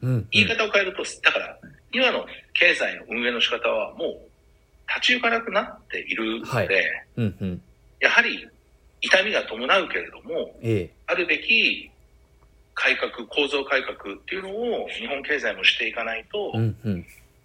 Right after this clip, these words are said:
Speaker 2: 本当に日本の経済も立ち行かなくなるし、
Speaker 1: はい。
Speaker 2: 国民の皆さんが日々、なんとなく、まあ、給料上がらないなとか思っていながらも、
Speaker 1: うん。
Speaker 2: それなりに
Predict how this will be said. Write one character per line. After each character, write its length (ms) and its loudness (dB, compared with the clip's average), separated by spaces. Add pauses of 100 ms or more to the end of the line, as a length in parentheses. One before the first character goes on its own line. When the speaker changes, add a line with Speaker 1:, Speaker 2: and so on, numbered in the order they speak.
(180)
Speaker 2:
本 160 -2
当 120 2
に 420 0
日 80 -2
本 240 -4
の 220 0
経 220 4
済 200 0
も 80 -6
立 160 -6
ち 120 0
行 80 0
か 60 -2
な 120 -2
く 100 -6
な 100 -2
る 80 -6
し、 380 4
Speaker 1:
は 140 -2
い。 100 -8 (540)
Speaker 2:
国 320 0
民 40 0
の 80 0
皆 180 2
さ 140 0
ん 100 -4
が 240 0 (420)
日 360 2 (300)
々、 100 0
な 40 -6
ん 20 -10
と 80 0
な 140 6
く、 100 -2 (760)
ま 80 -4
あ、 600 -4 (440)
給 100 -2
料 100 0
上 60 -4
が 80 2
ら 60 2
な 140 4
い 20 6
な 180 4
と 200 -16
か 180 -6
思 140 -4
っ 100 -16 (100)
て 120 4
い 60 -4
な 100 4
が 80 2
ら 180 2
も、 300 -6
Speaker 1:
う 20 -6
ん。 60 -4
Speaker 2:
そ 80 0
れ 220 0
な 80 -8
り 80 -8
に 280 -4